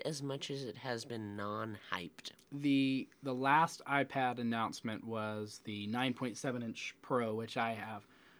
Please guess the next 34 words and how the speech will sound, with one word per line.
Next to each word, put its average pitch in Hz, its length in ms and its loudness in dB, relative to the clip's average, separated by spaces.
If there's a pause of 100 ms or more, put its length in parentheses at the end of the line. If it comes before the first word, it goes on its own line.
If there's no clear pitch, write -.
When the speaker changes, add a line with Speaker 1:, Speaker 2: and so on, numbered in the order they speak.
(160)
Speaker 2:
um, 110 380 -2
last 117 280 0
April. - 260 -8 (800)
So - 80 -2
that - 40 4
was 135 80 0
the 131 60 0
last 131 220 0
iPad 117 300 -2
announcement. 107 520 -6
Then 123 100 2
the 117 100 2
twelve 151 380 2
point 117 240 -2
nine 135 360 4
inch 117 240 0
iPad 113 420 -2
Pro 104 280 -2
was 104 240 -4
released 104 400 -4
in 92 180 -8
October - 640 -8
Speaker 1:
Which 160 320 0
Speaker 2:
of 95 100 -8 (220)
Speaker 1:
the 165 160 6
only, 180 160 4
Speaker 2:
twenty 190 300 2
fifteen. - 140 -8
Speaker 1:
the 147 120 4
only 175 180 2
real 147 320 4
improvements 131 680 -2 (160)
on 104 220 -2
those 101 420 -2